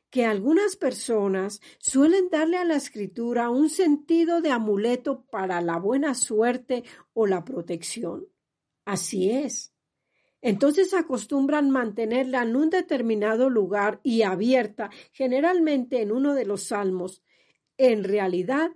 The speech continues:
esto no contribuye absolutamente para nada. Como tú ya lo sabes, el comportamiento o la conducta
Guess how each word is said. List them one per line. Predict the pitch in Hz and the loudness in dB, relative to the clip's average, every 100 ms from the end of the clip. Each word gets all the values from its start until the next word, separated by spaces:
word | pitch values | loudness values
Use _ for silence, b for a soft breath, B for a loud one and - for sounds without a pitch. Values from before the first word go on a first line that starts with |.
| _ _ _ _ | _ _ _ _
esto | - 240 233 - 247 | -2 -2 -2 -4 -4
no | 233 254 294 | 0 2 2
contribuye | 302 285 254 214 214 269 262 | 2 -2 0 -2 -2 -2 0
absolutamente | 269 233 - - 190 202 254 269 254 262 262 262 262 | -2 -4 -8 -6 -4 -4 -4 -4 0 2 0 -2 -6
para | 214 185 170 | -6 -6 -4
nada. | 160 156 - _ _ _ _ _ _ _ _ _ _ _ _ | -4 -6 -12 _ _ _ _ _ _ _ _ _ _ _ _
Como | - 170 165 165 | -12 -8 -6 -6
tú | - 214 | -2 0
ya | 262 269 | 2 4
lo | 285 | 2
sabes, | 285 320 269 240 220 - _ _ _ _ _ - | 2 2 2 2 -4 -8 _ _ _ _ _ 0
el | 262 254 | 2 2
comportamiento | 247 262 233 254 254 254 240 247 269 277 240 - - - | 0 -2 0 -2 -2 -4 -2 0 2 2 0 -4 -6 -4
o | 254 302 | 0 4
la | 320 311 320 320 | 6 4 2 0
conducta | 330 311 277 294 - _ 190 202 | 2 4 4 2 0 _ -10 -10